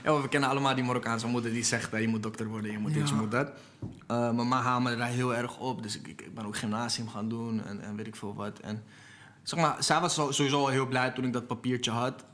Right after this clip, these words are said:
Speaker 1: En, en voor mezelf was het toen van, "Oké, ik kan sowieso wat anders gaan doen, maar ik moet gewoon laten zien dat dat ook kan werken", snap je?
Speaker 2: Ja.
Speaker 1: Dus dat ik gewoon genoeg geld verdien en gewoon bewijs van verdien wat die bankier ook verdient.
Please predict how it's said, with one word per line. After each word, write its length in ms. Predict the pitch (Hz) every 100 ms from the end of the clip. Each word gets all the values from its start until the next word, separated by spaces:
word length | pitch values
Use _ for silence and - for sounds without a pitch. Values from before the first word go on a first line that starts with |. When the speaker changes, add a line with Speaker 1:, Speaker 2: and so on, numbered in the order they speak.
| -
Speaker 1:
En, 300 | - 107 110 -
en 260 | 107 104 - -
voor 180 | -
mezelf 360 | 127 123 135 135
was 140 | 131
het 100 | 131
toen 140 | - 120
van, 140 | 113
"Oké, 160 | 107 113
ik 120 | 113
kan 180 | - 135
sowieso 320 | 139 135 160
wat 120 | 151
anders 220 | - 135
gaan 200 | 113 120
doen, 180 | 123 135
maar 100 | 110
ik 80 | 113
moet 100 | 127
gewoon 160 | 123 120
laten 200 | 117 113
zien 160 | 117
dat 120 | 113
dat 140 | 113 110
ook 140 | 120
kan 180 | 117 113
werken", 340 | 113 110 -
snap 240 | - - -
je? 120 | 143 - -
Speaker 2:
Ja. 220 | 147 123
Speaker 1:
Dus 80 | -
dat 140 | 110 110
ik 80 |
gewoon 340 | - 110 113 110
genoeg 240 | 131 127
geld 220 | 135 127
verdien 400 | - 120 123 120
en 100 | 92
gewoon 440 | 107 117 113 113 113 - - -
bewijs 300 | 123 131 -
van 140 | 131
verdien 260 | - 135 127
wat 100 | 113
die 100 | 113
bankier 400 | 120 120 127 110
ook 160 | 131
verdient. 360 | - 113 107